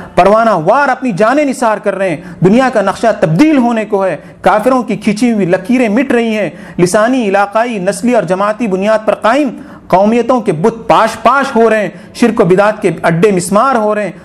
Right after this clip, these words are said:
توحید و سنت کی تعلیم عام ہو رہی ہے، کتاب و سنت کی بنیاد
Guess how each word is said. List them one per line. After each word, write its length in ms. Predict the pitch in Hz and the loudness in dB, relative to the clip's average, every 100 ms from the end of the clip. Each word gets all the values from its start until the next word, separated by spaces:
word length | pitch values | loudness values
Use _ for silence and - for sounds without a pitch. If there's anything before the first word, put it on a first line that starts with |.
| - | -2
توحید 360 | 170 - 240 208 | 0 0 0 0
و 60 | |
سنت 340 | 190 226 247 247 | 0 0 -2 -4
کی 80 | |
تعلیم 400 | 214 202 226 240 | -2 0 0 -2
عام 340 | 196 233 311 277 | 0 0 0 0
ہو 140 | 254 | 0
رہی 200 | 247 233 | -2 -2
ہے، 100 | 202 175 - - | -4 -6 -12 -4
کتاب 280 | 196 220 208 | 0 2 0
و 40 | |
سنت 360 | 202 220 220 220 | -2 -4 -4 -2
کی 60 | |
بنیاد 340 | 165 180 208 | -2 0 0